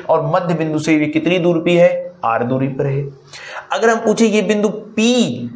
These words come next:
इस माइनस Q आवेश से कितनी दूरी पर है, तो माइनस Q आवेश से ये इतनी दूरी पर है, अर्थात R प्लस L दूरी पर है। अगर हम पूछे ये बिंदु P इस प्लस Q आवेश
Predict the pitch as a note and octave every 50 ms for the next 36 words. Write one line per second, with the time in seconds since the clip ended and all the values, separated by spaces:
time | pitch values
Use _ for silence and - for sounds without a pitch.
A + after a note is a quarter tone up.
0 | - - - - _ _ _ - - - _ - G3 G#3 G3+ - - D3 C#3 C3+
1 | C3+ D3 D#3 F3 G#3 A3+ C4+ C4 C4 C4+ A#3+ A#3 A3 G#3 F#3+ F#3+ G3 G#3 G#3 -
2 | - G#3+ A3 G#3 G3+ - G#3 G3+ G3+ F#3 G3+ G3+ G3 G3+ G3+ - G3+ G3+ G3+ G3+
3 | G#3+ A3 G#3+ - - - - D#3 D3+ D3 C#3+ C#3 D3 D#3+ F#3+ A3+ B3 - - -
4 | G3+ G#3 F3+ - - D#3 D3 D3+ E3 F3 F3 F3 - F3+ E3+ D#3+ D#3 D#3+ F3+ F#3
5 | G3 F#3+ - - - - - D#3+ F3 - G3 F#3+ F#3+ F3 D3+ D3 C#3+ C3 C3 C3
6 | B2+ A#2+ A#2+ A#2 A#2+ A#2+ A#2+ C#3 D3+ - D3+ D3+ - - - - C3 C3+ C#3+ D3
7 | D3 D3 - D#3+ E3+ - - - - C#3 C3+ C#3 C#3 C#3+ C#3+ D3+ D3 D3 D3 C#3+
8 | C#3 C#3 C#3+ C#3 - - - - - - - - G3 A3+ A#3+ B3 A#3+ A#3+ A#3 A3+
9 | G#3+ F#3 A3 G#3+ G#3 G#3 F#3+ F3 G3+ G3 G3 G3 E3 - - - - - G#3+ A3+
10 | A#3 A#3 A#3 - - - - G#3 F3 - - - - - G#3 - - - - A3+
11 | C4+ D4 - - - D#3+ D#3 E3 F#3 G3+